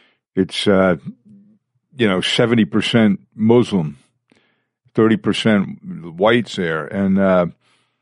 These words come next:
y-, you know, y-, y-, if the Muslim is, like, really anti-Israel, uh, you can make a deal like, "Okay, but we're gonna instru-, you know, ask our people to vote, vote for your guy,"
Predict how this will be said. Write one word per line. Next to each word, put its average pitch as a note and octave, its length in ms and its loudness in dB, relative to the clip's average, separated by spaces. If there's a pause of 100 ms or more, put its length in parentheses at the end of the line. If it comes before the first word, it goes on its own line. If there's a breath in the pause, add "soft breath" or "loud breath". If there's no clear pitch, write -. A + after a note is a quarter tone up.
(800)
y-, D#3+ 260 -20
you D#3+ 180 0
know, B2 100 2
y-, B2 400 0
y-, - 80 -20 (100)
if B2 460 -2
the A2 80 -2
Muslim A#2 440 2
is, F#2 220 0
like, F#2+ 160 0
really G#2+ 460 4
anti-Israel, F#2 960 0 (600)
uh, G2+ 340 -2 (260)
you C3+ 220 -4
can A#2 120 0
make A2 160 2
a G2+ 80 0
deal A2+ 300 4
like, G2+ 340 2
"Okay, B2+ 360 -2
but A2 200 -4
we're A#2 120 -8
gonna B2 200 2
instru-, - 400 -2 (420)
you B2 60 -6
know, G2 140 -4
ask A2+ 320 0
our B2 160 4
people B2+ 400 0
to F#2+ 80 0
vote, A#2 340 2
vote G#2+ 400 -2
for C#3 160 -4
your C3+ 160 2
guy," E3+ 500 -2